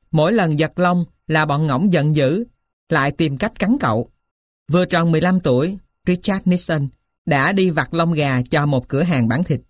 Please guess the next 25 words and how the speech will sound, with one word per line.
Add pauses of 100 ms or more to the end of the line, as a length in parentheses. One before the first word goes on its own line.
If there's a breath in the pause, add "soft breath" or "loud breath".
(520)
Mới
lên
năm, (220)
doanh
nhân
tí
hon
Jimmy
Carter (440)
đã
bắt
đầu
bán (140)
lạc
luộc (260)
trên
các
đường
phố
trong
thị
trấn
quê
hương
cậu.